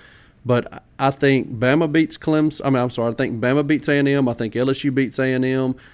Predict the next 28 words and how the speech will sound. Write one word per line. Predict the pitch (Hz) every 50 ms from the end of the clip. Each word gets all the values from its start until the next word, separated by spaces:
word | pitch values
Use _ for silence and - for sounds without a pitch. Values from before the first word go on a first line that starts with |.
| - _ _ _ - -
Auburn | - 131 143 151 147 156 151 147 139
will | 131 127
be | 120 127 135 135 131 127
right | 123 123 87
now | 131 131 127 117
a | 113
coin | - - - 143 147 156 151 147
flip, | 143 - 156 160 160 156 - - - - -
and | 131 127 120
then | 123 123 120 120
Mississippi | 131 127 - 135 - - 139 - 135
State | 120 - - 131 131 131 135 -
will | 117 120
have | 120 123 123 123 113
a | 117 117
shot. | 117 - - 127 123 120 120
I'm | 120 120
not | 120 - -
sure | - - 120
where | 120 120 117
that | 110 87 110
game | 123 120 120 113 110
is | 107 -
played. | - - 120 117 113 107 104 113 113 - - - - - - - - - _ _ _ _ _ -
All | - 170 160
right, | 123 - -
point | - 196 214 - -
two. | - 190 147 117 101